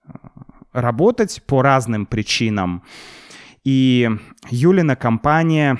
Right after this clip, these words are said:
в тот год, э, в две тысячи двадцать второй, держалась, все было, ну, более-менее нормально, но в это, этот год, вот это сокращение в этом году, в две тысячи двадцать третьем году,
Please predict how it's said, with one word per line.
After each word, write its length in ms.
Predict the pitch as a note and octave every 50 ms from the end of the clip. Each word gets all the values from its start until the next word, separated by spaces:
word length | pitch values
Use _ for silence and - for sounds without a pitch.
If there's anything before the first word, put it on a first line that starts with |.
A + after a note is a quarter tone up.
| - - _
в 160 | - - -
тот 260 | - C#3+ C3+ B2 G#2+
год, 400 | G2+ G2+ A#2 C3+ C#3 C3 - - - - - - - _ _ _ _
э, 220 | - - - - G2+ -
в 140 | G#2 G2+ G#2+
две 140 | A2 A#2+ A#2+
тысячи 360 | - C3 B2 - - - A2
двадцать 380 | G#2 G#2+ A2+ G#2+ - - G2
второй, 380 | - - - A2 A2+ C3 C#3+ C3
держалась, 920 | A#2 G#2 A#2 C3 A2+ A2 G#2+ G2 A#2 B2+ C#3+ D3+ D#3 D3 C3+ - - - - - - - -
все 260 | - - - - B2
было, 440 | A2 G2 A#2 G#2+ G2+ F#2+ F#2+ F2+ E2+ - - - - - - -
ну, 220 | E3+ F3+ B2+ F#2 - -
более-менее 580 | G#2 A2 C3+ C3 B2 B2 B2 B2+ B2+ A#2 A2+ G#2+
нормально, 760 | G#2+ A2 A#2 B2 C3+ D#3 F#3 G3+ G3 F#3+ F#3 F#3 F3+ F3 - - - - _
но 360 | A#2+ C3+ D3 D3+ D3+ C#3 B2 - -
в 240 | - A#2+ A#2 A2 C#3+
это, 280 | D3 D3+ D#3 - - - _
этот 300 | D#3+ D#3 - B2+ A#2 A2+
год, 460 | G#2+ B2 E3 F#3+ G#3 G3+ - - - - -
вот 180 | - A2+ - -
это 200 | - C#3 - A#2+
сокращение 920 | - - A#2+ - - B2 A2+ - - - E3 F3 G3 G3+ F3+ D#3 C3 A2
в 100 | G#2 A2+
этом 300 | B2 A2+ - A2 G#2 G#2
году, 520 | F#2+ G#2 G#2 G#2 G#2 C#3 D#3+ F3 F3 E3+ - - - - - - - - - -
в 120 | G#2 G#2+
две 160 | G#2 A2 B2
тысячи 420 | B2 - C3 A#2+ - - - - G#2+
двадцать 400 | G2+ G#2 G#2+ G#2 - - G2 -
третьем 360 | - C3+ D3+ - - C3 B2
году, 340 | A2+ A#2+ A#2 A2 A2+ G#2